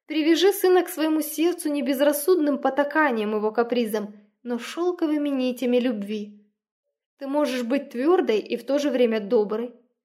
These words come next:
Обязательно возьми Христа твоим помощником. Любовь станет тем средством, которое привлечет сердца окружающих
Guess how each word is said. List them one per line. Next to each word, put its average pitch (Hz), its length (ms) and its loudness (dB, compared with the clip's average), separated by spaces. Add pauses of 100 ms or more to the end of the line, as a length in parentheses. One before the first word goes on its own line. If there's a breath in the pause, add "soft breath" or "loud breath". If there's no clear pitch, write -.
(120)
Обязательно 359 640 2
возьми 339 300 6
Христа 349 460 0
твоим 233 240 0
помощником. 220 920 -2 (520)
Любовь 262 440 0
станет 285 400 -4
тем 277 160 0
средством, 330 720 -2
которое 330 380 2
привлечет 285 560 0
сердца 294 360 -2
окружающих 294 720 0